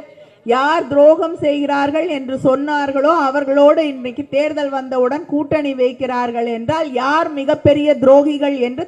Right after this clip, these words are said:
தமிழ்நாட்டு மக்கள் அடையாளம் கண்டுகொள்ள வேண்டும். அந்த அடையாளம்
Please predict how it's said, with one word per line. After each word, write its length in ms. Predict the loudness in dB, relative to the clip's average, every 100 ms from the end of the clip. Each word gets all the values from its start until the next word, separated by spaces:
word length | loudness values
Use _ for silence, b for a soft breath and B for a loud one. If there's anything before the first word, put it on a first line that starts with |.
| -6
தமிழ்நாட்டு 540 | -6 -6 -6 -6 -6 -8
மக்கள் 320 | -10 -4 -2 0
அடையாளம் 580 | 0 2 4 2 0 -4
கண்டுகொள்ள 460 | -6 -2 0 2 2 2
வேண்டும். 340 | 2 2 0 -2 _ _ _ _ _ _ _ _ _ _ _ _ _ _ _ _ _ _ _ _ _ _ _
அந்த 420 | -8 -6 -4 -2 0 0 -2 -6 -16 _ _ _ _ _ _ _ _ _ _ _ _ _ -8 -4
அடையாளம் 760 | -2 0 0 0 0 0 -2